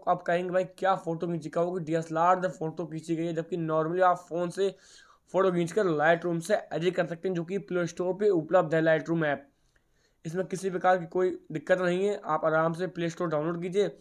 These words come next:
ओपन कीजिए और उसमें फ़ोटो ऐड कीजिए, एडिट कर लीजिए। एडिट कैसे करते हैं इस वीडियो में दिखाएंगे,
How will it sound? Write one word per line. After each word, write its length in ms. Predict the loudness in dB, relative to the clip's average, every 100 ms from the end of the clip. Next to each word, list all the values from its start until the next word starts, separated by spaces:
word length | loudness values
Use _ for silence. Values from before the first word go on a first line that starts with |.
| -20 -18 -8
ओपन 280 | 0 2 2
कीजिए 360 | 0 0 0 -8 _ 0
और 80 |
उसमें 160 | 0 -2
फ़ोटो 280 | -2 0 6
ऐड 160 | 4 4
कीजिए, 240 | -2 -2 -2 -6 -2
एडिट 240 | 0 0
कर 60 | 0
लीजिए। 260 | -2 -4 -2
एडिट 240 | 0 0
कैसे 180 | 0 -2
करते 240 | -4 -2
हैं 160 | -4 -6 _ -4
इस 120 | 0
वीडियो 180 | 0 0
में 60 | -2
दिखाएंगे, 340 | 0 0